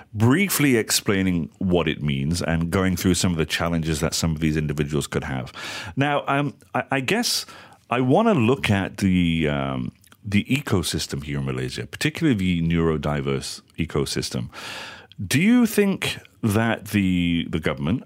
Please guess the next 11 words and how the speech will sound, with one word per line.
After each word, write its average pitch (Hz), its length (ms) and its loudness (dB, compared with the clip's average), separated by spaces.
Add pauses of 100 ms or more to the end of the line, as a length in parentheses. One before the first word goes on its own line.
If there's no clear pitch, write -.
and 87 260 2
the 82 60 -2
public 92 320 -2
and 82 100 -2
private 80 320 -2
sector, - 500 -4 (160)
uh, 78 360 0 (200)
offer 90 300 0
a 80 80 -2 (220)
supportive - 760 0
environment 127 600 0